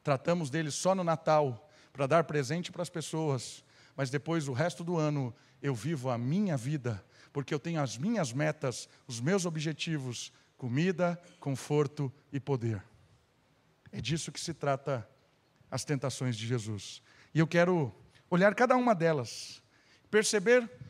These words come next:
qual é a artimanha de Satanás. E como é que s-, Jesus foi superior a Satanás, o derrotando nessa tentação, matando a influência maligna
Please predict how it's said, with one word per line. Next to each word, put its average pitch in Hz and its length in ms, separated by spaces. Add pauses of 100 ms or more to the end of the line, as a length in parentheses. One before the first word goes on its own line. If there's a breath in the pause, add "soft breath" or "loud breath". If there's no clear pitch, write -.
(140)
qual 285 220
é 311 80
a 302 80
artimanha 226 760
de 156 80
Satanás. 147 840 (380 soft breath)
E 220 80
como 302 180
é 359 80
que 330 80
s-, - 320 (540 soft breath)
Jesus 233 540
foi 262 180
superior 294 760
a 262 60
Satanás, 202 760 (640 soft breath)
o 226 100
derrotando 277 960
nessa 190 420
tentação, 160 600 (640 soft breath)
matando 285 1040
a 196 100
influência 202 600
maligna 185 520